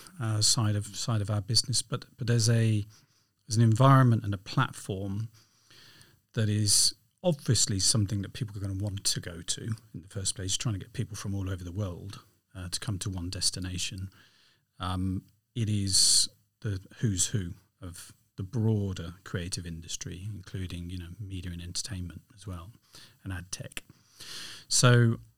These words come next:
no, we didn't have any trepidation around the link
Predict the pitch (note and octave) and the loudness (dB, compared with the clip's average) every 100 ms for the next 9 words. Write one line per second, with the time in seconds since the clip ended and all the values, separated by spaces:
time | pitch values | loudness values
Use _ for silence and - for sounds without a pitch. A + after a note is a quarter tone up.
0 | - C3+ D#3+ A2 G#2+ A#2+ A#2 A2+ G#2+ F#2 | 0 6 8 8 6 6 6 6 4 4
1 | - - A2 G2+ - G#2+ G2 F#2+ F2+ - | 0 0 0 2 2 2 0 0 -2 -6
2 | - _ G#2 G2 F#2+ F#2 F#2 F#2 F#2 - | -16 _ -8 -4 -2 -2 -2 -2 -4 -8
3 | - - G#2 G2 A2 G#2 - | -14 -8 -2 2 2 2 -6